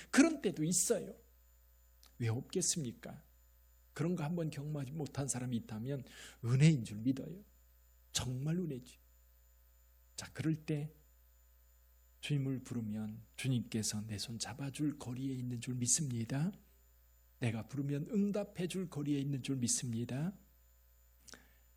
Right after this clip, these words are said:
갈멜산에서 엘리야가 바알 선지자들이 "바알이여, 바알이여" 부르니까 응답이 없어요.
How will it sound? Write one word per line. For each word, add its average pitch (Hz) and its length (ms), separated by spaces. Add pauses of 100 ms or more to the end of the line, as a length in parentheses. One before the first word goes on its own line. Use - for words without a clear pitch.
(320)
갈멜산에서 117 720
엘리야가 208 720
바알 127 220
선지자들이 123 640
"바알이여, 139 840
바알이여" 143 500
부르니까 131 340
응답이 151 340
없어요. 160 480